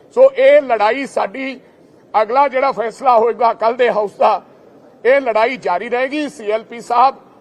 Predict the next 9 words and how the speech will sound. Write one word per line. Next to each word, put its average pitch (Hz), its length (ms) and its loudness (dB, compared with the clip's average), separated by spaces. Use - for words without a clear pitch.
ਤੇ 226 280 2
ਜੋ 220 300 -4
ਫੈਸਲਾ 233 480 -2
ਸੀ 208 200 -10
ਐਲ 220 80 -6
ਪੀ 233 140 -16
ਸਾਹਿਬ 226 260 -4
ਸਾਡਾ 220 320 -2
ਲੈਣਗੇ, 226 540 -2